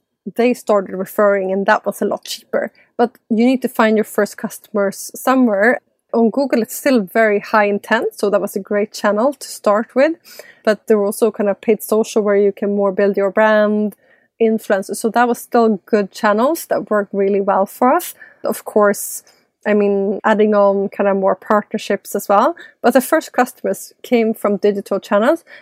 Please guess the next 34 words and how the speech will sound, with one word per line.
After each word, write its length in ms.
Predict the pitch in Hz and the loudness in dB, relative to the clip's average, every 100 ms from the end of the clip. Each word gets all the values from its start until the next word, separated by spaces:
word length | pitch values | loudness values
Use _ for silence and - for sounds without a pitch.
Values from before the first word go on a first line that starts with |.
| _ | _
because 240 | - 233 247 | -2 0 0
it 120 | 220 | 0
was 180 | 226 - | -4 -6
quite 340 | - 220 208 | -2 -2 0
easy 340 | 240 240 - - | -4 -4 -4 -4
also 280 | 208 - | -4 -6
to 140 | 214 208 | -6 -6
target 720 | - - 214 208 208 202 - _ _ _ _ | -6 0 2 2 0 0 -4 _ _ _ _
where 180 | 214 208 | 0 2
they 120 | 202 | 2
live, 480 | 208 208 208 202 190 | 2 2 4 2 0
the 140 | - | 0
ages, 520 | 214 214 - 208 202 208 | 0 0 0 -2 -2 -4
and 260 | 196 - | -6 -6
to 120 | - | -4
really 200 | 208 202 | 0 0
find 320 | 208 214 202 202 | 0 0 0 -2
the 80 | |
right, 400 | 190 208 202 - _ _ _ _ _ | 2 2 2 -6 _ _ _ _ _
the 80 | 226 | -2
first 800 | - - 285 233 233 - - - | -2 -4 0 0 -2 -6 -18 -10
best 500 | 214 190 214 - - | -8 -2 -2 -2 -18
hundred 380 | - 214 190 185 | -2 -2 0 -2
users. 340 | 208 202 - - | -4 -4 -14 -4
That 120 | 220 | -4
was 140 | 214 | -2
a 40 | 214 | 0
lot 180 | 208 - | 0 2
easier 300 | 254 247 - | -2 0 -6
to 140 | - 196 | -4 2
do 240 | 202 196 - _ _ | 2 2 -2 _ _
through 280 | - - 202 | -8 -4 0
digital 420 | 202 202 - - | 0 -2 -4 -6
channels. 500 | - - - - - | -2 -6 -6 -12 -18